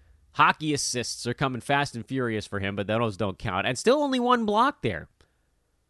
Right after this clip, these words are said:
The assists, the rebounds, the defensive stats, all that stuff is gonna come around.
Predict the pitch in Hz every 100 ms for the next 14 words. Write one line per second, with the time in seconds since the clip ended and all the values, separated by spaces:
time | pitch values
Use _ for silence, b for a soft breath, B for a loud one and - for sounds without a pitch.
0 | _ _ _ _ - 143 - 254 - 196
1 | 185 214 196 190 160 143 175 170 147 139
2 | 131 147 185 202 196 - 139 156 120 156
3 | 143 120 117 104